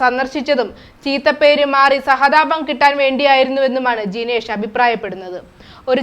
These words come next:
ചാനലിന്റെ പരിപാടി നടക്കുന്ന സമയത്ത് അവിടെ വെച്ച് ഒരാളെ ഇടിച്ച് അയാളുടെ ക്യാമറ തല്ലിപ്പൊട്ടിച്ച ആളെ പിന്നെ ആ ചാനൽ പരിപാടിക്ക് എടുക്കുമോ? ആ മാനസികാവസ്ഥയിൽ കോമഡി ചെയ്യാനാകുമോ? കഴിഞ്ഞ ദിവസം കൂടി ചാനലിൽ പരിപാടി ചെയ്തു.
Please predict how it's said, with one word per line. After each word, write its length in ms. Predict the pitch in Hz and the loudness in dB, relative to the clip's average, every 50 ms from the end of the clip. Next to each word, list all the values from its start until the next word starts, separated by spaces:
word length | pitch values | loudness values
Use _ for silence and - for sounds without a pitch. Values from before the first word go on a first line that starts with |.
| 262 | 2
ചാനലിന്റെ 480 | 302 269 262 262 269 277 277 269 269 277 269 277 | 4 4 6 6 4 2 0 2 2 2 4 4
പരിപാടി 400 | 262 254 262 254 285 285 285 294 285 | 2 2 4 4 4 4 4 4 2
നടക്കുന്ന 320 | 285 269 262 269 294 285 285 - 294 | 2 2 2 0 -2 -6 -2 2 2
സമയത്ത് 340 | 285 277 277 277 - - 269 240 240 247 | 2 2 2 -2 -2 0 0 2 4 2
അവിടെ 240 | 247 240 262 269 285 285 | 4 4 2 2 2 2
വെച്ച് 220 | 277 277 285 247 233 233 | 0 -2 -2 -2 0 0
ഒരാളെ 340 | 240 247 262 262 269 269 262 254 247 | 0 2 4 4 4 4 2 0 0
ഇടിച്ച് 320 | 226 240 240 - 294 254 202 - - - - - - - - 277 | -2 -4 -6 -4 -4 -4 -4 -4 -6 -18 -20 -20 -18 -8 -4 0
അയാളുടെ 360 | 285 302 302 294 294 285 277 269 - 285 | 2 4 4 4 4 2 0 -2 2 4
ക്യാമറ 340 | 269 269 269 285 294 330 330 330 330 | 6 6 6 6 4 2 2 2 2
തല്ലിപ്പൊട്ടിച്ച 540 | 302 285 285 294 262 294 277 240 285 - 311 285 269 262 | 2 0 0 0 -2 -2 -2 -2 -2 0 2 4 6 6
ആളെ 180 | 262 269 277 269 269 269 | 6 6 4 2 0 -2
പിന്നെ 240 | 285 262 262 240 214 147 190 233 | -4 -2 -2 -4 -4 -2 0 0
ആ 40 | 240 247 247 262 | 0 0 0 0
ചാനൽ 300 | 254 233 247 254 247 226 - - | 2 2 2 2 0 -4 -4 -4
പരിപാടിക്ക് 520 | 233 226 220 233 220 277 285 277 269 - 240 202 | -2 -2 0 2 4 4 4 2 2 -2 -4 -4
എടുക്കുമോ? 340 | 190 - - 190 196 180 170 - _ _ _ - - - - - 269 262 | -4 -6 -12 -14 -14 -14 -18 -20 _ _ _ -20 -20 -16 -6 0 2 4
ആ 40 | 269 269 262 | 4 4 4
മാനസികാവസ്ഥയിൽ 920 | 262 262 269 269 269 - 302 294 285 285 294 285 285 285 - 302 294 294 285 294 - | 4 4 2 2 -2 -4 -2 2 4 4 4 4 2 0 0 0 0 0 0 0 2
കോമഡി 340 | 269 262 269 269 285 311 311 - 302 | 4 4 4 4 4 2 0 0 0
ചെയ്യാനാകുമോ? 640 | 277 262 254 254 240 226 220 214 196 202 208 190 170 - - - - - - - 269 | 2 4 4 4 4 2 0 -2 -4 -8 -10 -12 -12 -14 -18 -20 -20 -18 -6 0 2
കഴിഞ്ഞ 280 | 262 262 277 285 294 302 285 | 4 4 4 2 0 0 0
ദിവസം 300 | 285 285 285 302 294 285 262 | 0 0 0 0 0 -2 0
കൂടി 200 | 285 285 262 240 240 240 - | 0 0 0 -2 -2 -2 2
ചാനലിൽ 400 | 262 240 247 262 262 254 233 208 - - | 4 4 4 4 2 -2 -2 -4 -2 -2
പരിപാടി 440 | 233 233 240 240 262 269 269 247 220 - | -2 0 0 2 4 4 4 2 -2 -6
ചെയ്തു. 240 | 233 202 185 190 175 | -6 -6 -6 -8 -10